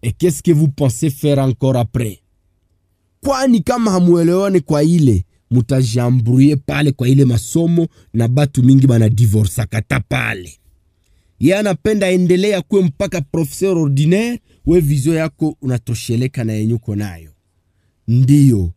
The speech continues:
si vous vous convenez comme ça, anakuambia, lakini dada, umwambie kama unapenda uendeleshake masomo, useme, "Est-ce que utaitikaka tuendeleshe, niendeleshe masomo tukilunga?"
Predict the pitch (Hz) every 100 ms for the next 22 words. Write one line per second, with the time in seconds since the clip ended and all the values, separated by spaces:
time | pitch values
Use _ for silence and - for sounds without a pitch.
0 | _ _ - - 143 147 143 139 131 110
1 | 113 123 131 113 107 - 147 214 _ _
2 | - 101 - 107 117 160 143 139 202 170
3 | - 131 202 - 120 143 175 240 262 220
4 | 127 101 202 214 156 139 185 165 143 139
5 | 135 165 147 131 135 170 143 139 143 110
6 | - _ _ - 202 - 151 139 135 131
7 | - - 139 131 123 120 143 190 139 139
8 | 131 156 208 151 135 - 370 156 123 117
9 | - 139 208 240 240 240 165